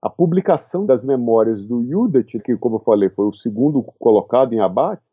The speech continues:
é de trinta e sete. Que até eu tenho aqui a edição de trinta e sete também. É bem interessante que ela veio, inclusive, com a dedicatória que o cara dedicou aqui pro colega dele de colégio em janeiro de trinta e oito.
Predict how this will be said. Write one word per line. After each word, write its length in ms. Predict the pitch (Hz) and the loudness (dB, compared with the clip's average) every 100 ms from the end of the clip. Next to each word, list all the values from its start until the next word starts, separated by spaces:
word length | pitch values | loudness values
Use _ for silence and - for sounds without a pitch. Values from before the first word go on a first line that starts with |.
| - | -2
é 100 | 127 | -2
de 180 | 135 165 _ | -2 -10 _
trinta 300 | 156 185 180 | -6 -4 -2
e 60 | 143 | -4
sete. 500 | - 107 - _ - | -4 -6 -6 _ -2
Que 60 | |
até 200 | 123 - | 0 4
eu 60 | 190 | 2
tenho 220 | 185 190 | 4 2
aqui 180 | 170 151 | 2 0
a 40 | |
edição 320 | 139 - 131 120 | 0 -2 -6 -6
de 100 | 113 | -8
trinta 280 | 120 117 | -8 -4
e 40 | 113 | -2
sete 280 | 117 107 - | -2 -4 -4
também. 320 | 117 101 87 | 0 0 0
É 60 | 113 | -2
bem 160 | 113 190 | 0 2
interessante 680 | 190 143 117 - 175 - _ | 2 2 0 -2 -4 -4 _
que 80 | |
ela 140 | 135 135 | 0 2
veio, 200 | 127 175 | 4 2
inclusive, 420 | 175 180 135 190 | 2 -4 -2 -2
com 100 | 254 | -2
a 40 | |
dedicatória 880 | 165 190 175 262 - - 156 147 107 | -2 -4 -6 -6 -4 0 2 2 -2
que 80 | 131 | -4
o 40 | |
cara 260 | - 143 160 | -6 -4 -2
dedicou 600 | 165 151 147 - 156 196 | 0 -2 -4 0 2 2
aqui 240 | - 175 | -2 -10
pro 220 | 170 110 110 | -8 -8 -4
colega 460 | 131 123 139 143 | 2 4 4 2
dele 220 | 120 135 | 2 -2
de 120 | 123 131 | -2 -4
colégio 840 | 139 120 117 135 190 139 110 107 | 0 2 2 2 0 -2 -6 -6
em 100 | 127 | -4
janeiro 500 | 143 156 139 180 214 | 0 0 4 4 2
de 120 | 165 | -6
trinta 280 | - 202 196 | -8 -4 0
e 40 | |
oito. 300 | 123 127 127 | 0 0 -4